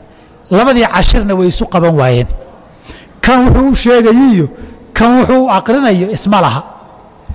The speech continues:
Ninkii raahibkaa waa u sheegoo, "War ninkaasaan u tagaa." Waxaad sheegaysiyo wuxuu sheegayana isma laha.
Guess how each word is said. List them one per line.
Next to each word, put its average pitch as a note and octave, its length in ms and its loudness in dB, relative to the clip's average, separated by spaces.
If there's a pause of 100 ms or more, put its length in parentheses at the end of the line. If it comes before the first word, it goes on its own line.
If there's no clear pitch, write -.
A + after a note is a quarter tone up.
(920)
Ninkii B3+ 280 2
raahibkaa B3+ 380 0
waa A#3+ 160 2
u C#4+ 100 2
sheegoo, A#3+ 360 2
"War G#3 140 0
ninkaasaan A#3 480 -2
u A3+ 80 -2
tagaa." C#3+ 380 -4 (1800)
Waxaad G#3+ 300 0
sheegaysiyo A3+ 520 2
wuxuu G3+ 200 2
sheegayana G#3 540 2
isma G3+ 300 -2
laha. C#3+ 200 0